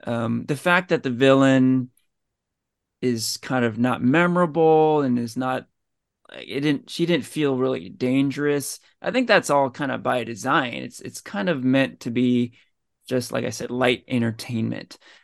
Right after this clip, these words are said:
Um, so in a way, in a way that's a positive, like, you can watch this movie and not feel like, uh, it's like an escape, right? You don't have to think about, like,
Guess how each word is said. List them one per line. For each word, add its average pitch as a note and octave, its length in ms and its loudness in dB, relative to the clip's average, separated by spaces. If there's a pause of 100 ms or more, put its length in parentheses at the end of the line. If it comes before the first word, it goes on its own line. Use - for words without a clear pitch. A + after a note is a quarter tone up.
(160)
Um, A2+ 560 2 (480)
so C3 520 6
in C#3+ 200 2
a D3 80 4
way, D#3+ 580 2 (760)
in G3 100 2
a A#3 60 4
way A3+ 180 4
that's A3 220 -2
a E3+ 40 0
positive, F#3+ 760 0
like, C3+ 400 0 (260)
you D3 140 0
can C#3+ 160 0
watch C#3 240 2
this C#3 160 -4
movie C3+ 680 0 (320)
and A#2+ 180 -2
not B2 260 0
feel A#2 560 -2
like, C#2 460 -12 (840)
uh, B2+ 120 -4
it's E3+ 240 -4
like F3 160 2
an F#3 100 2
escape, - 520 -6
right? - 280 -6
You C3+ 320 -6
don't E3+ 180 -4
have D#3+ 200 -6
to C#3 80 -12
think C3+ 240 -6
about, B2 460 -2
like, E2 360 -6